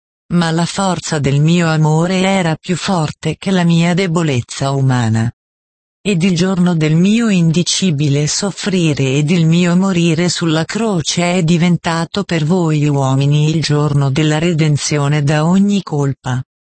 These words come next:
Ed il sapere questo mi ha fatto prendere su di me tutto pazientemente, in modo che alla fine ho potuto esclamare, "È compiuto."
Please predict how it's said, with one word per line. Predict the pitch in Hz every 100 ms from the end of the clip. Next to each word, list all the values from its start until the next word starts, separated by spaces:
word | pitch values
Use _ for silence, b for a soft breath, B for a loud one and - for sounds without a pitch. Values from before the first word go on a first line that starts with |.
| _ _ _ _
Ed | 196 170
il | 196 190
sapere | - 202 - 175 147 156
questo | - 175 - -
mi | 190 196
ha | 185
fatto | - 214 208 - 202
prendere | - 185 160 156 170 175 165
su | - - 160
di | 147
me | 156 160
tutto | - 208 - 180
pazientemente, | 160 160 - 202 196 226 202 170 135 - 160 _ _ _ 165
in | 151
modo | 147 151 160 156 175
che | - 160
alla | 147 147 151
fine | - 196 202 190
ho | 202
potuto | 180 180 - 202 190
esclamare, | 170 - - 151 143 131 127 127 151 _ _ _
"È | 175 180
compiuto." | - 208 202 208 202 151 - 131